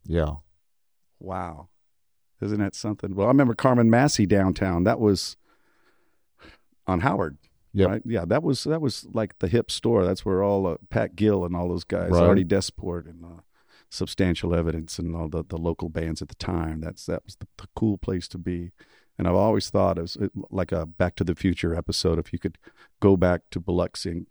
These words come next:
Speaker 2: walk into Carmen Massey and buy a nineteen sixty-four Strat and put it away in a closet somewhere and, <laughs> or buy a bunch of 'em. And, I mean, the, that would be amazing. But
Speaker 1: Or
Speaker 2: anyway.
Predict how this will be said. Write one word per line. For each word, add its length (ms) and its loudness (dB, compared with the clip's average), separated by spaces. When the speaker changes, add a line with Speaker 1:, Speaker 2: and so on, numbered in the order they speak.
Speaker 2:
walk 220 -6
into 140 -4
Carmen 340 -2
Massey 380 -2
and 120 -6
buy 200 -4
a 100 -6
nineteen 240 2
sixty-four 600 -4
Strat 460 0
and 180 -4
put 140 4
it 60 4
away 180 4
in 60 0
a 60 -4
closet 560 0
somewhere 500 0
and, 200 -4
<laughs> 340 -20
or 80 0
buy 180 6
a 40 6
bunch 300 6
of 140 4
'em. 160 2
And, 200 -2
I 60 -4
mean, 380 0
the, 80 -8
that 160 -2
would 140 2
be 120 2
amazing. 420 -2
But 140 2
Speaker 1:
Or 80 6
Speaker 2:
anyway. 320 4